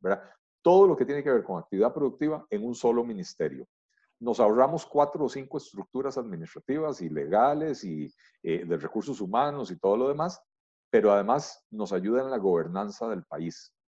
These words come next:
Porque en vez de tener un montón de políticas sectoriales, una política industrial, una política comercial, una política agrícola, tenemos un solo, un solo jerarca, digamos, una ministra de la producción, que cuando llegan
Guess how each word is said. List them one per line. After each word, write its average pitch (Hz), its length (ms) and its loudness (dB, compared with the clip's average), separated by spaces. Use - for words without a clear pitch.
Porque 101 260 0
en 90 80 -2
vez 120 140 4
de 156 100 2
tener 143 280 0
un 147 80 -2
montón 139 380 -4
de 147 80 -2
políticas 123 540 -4
sectoriales, 101 560 0
una 80 160 -6
política 90 420 -4
industrial, 92 460 -4
una 82 160 -8
política 87 420 -10
comercial, 92 480 -4
una 76 160 -10
política - 420 -8
agrícola, 90 500 -6
tenemos 107 380 2
un 127 120 -2
solo, 151 300 6
un 135 500 -4
solo 151 240 4
jerarca, 151 580 2
digamos, 110 360 2
una 107 140 -2
ministra 131 640 -2
de 101 80 4
la 117 120 0
producción, 143 580 0
que 147 140 0
cuando 110 280 0
llegan 107 600 0